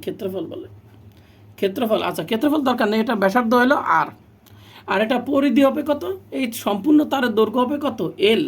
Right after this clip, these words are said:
এটা বলে দিছি এল। আর এল এর ভ্যালুটা হবে কত? এটা যদি ব্যাসার্ধ হয় হলো আর, তাহলে পরিধি হবে টু পাই আর। আর এই পরিধিটাই হলো এই তারের কিন্তু দৈর্ঘ্য। আমরা জানি পরিধিটাই কিন্তু ওই তারের সম্পূর্ণ দৈর্ঘ্য হয়। যাই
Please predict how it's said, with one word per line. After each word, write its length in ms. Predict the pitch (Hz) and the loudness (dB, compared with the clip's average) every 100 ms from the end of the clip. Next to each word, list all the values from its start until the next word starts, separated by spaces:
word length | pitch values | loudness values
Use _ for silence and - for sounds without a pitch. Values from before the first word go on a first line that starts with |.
| - | -6
এটা 120 | 196 214 | -4 -2
বলে 120 | 240 226 | 0 0
দিছি 180 | 170 156 156 | 0 0 0
এল। 100 | 151 - - - - - | -2 -8 -20 -20 -16 -4
আর 60 | 185 196 | 0 2
এল 60 | 262 | 2
এর 60 | 254 | 2
ভ্যালুটা 260 | 233 247 269 | 0 0 0
হবে 140 | 262 294 285 | 0 -2 -4
কত? 140 | - 330 381 - - - - - - - | -2 -2 -2 -10 -20 -20 -20 -20 -16 -8
এটা 120 | 226 | -4
যদি 160 | 220 240 190 165 | -2 -2 -4 -2
ব্যাসার্ধ 380 | 185 185 233 220 226 | -2 0 -4 -2 0
হয় 140 | 226 226 | 2 2
হলো 140 | 226 180 | 0 0
আর, 80 | 214 226 | -2 -2
তাহলে 280 | 208 196 220 277 - - | 0 0 0 -4 -8 -6
পরিধি 280 | 233 226 220 214 | -2 0 0 0
হবে 120 | 226 220 | 0 -2
টু 80 | 247 190 | -6 -4
পাই 180 | 214 196 156 160 | -2 0 0 -2
আর। 100 | 160 - - - - - - - 175 | -6 -10 -20 -20 -20 -20 -20 -10 -4
আর 80 | 185 208 | 0 0
এই 40 | 190 | 0
পরিধিটাই 540 | 240 262 233 233 254 247 | 0 0 0 0 2 2
হলো 120 | 247 240 | 4 2
এই 60 | 233 | 0
তারের 220 | 226 226 220 | -2 -2 -2
কিন্তু 200 | 254 233 370 359 233 | -2 2 0 0 6
দৈর্ঘ্য। 300 | 185 160 151 123 - - - - 190 | 6 6 0 -4 -14 -20 -20 -6 2
আমরা 140 | 214 | 2
জানি 120 | 240 247 269 | 4 2 2
পরিধিটাই 580 | 247 240 240 233 269 262 269 | 2 2 0 -2 -2 0 0
কিন্তু 200 | 277 302 - - | -2 -2 -6 0
ওই 80 | 220 220 | 0 0
তারের 200 | 226 - | -4 -2
সম্পূর্ণ 280 | 202 165 208 190 | -4 -4 0 2
দৈর্ঘ্য 220 | 170 160 147 | 2 0 -2
হয়। 120 | 131 - - - _ - - - - _ - - - - - - - - - - - - | -4 -10 -20 -20 _ -20 -20 -20 -20 _ -20 -20 -20 -20 -20 -20 -20 -20 -20 -20 -20 -2
যাই 160 | 226 | 2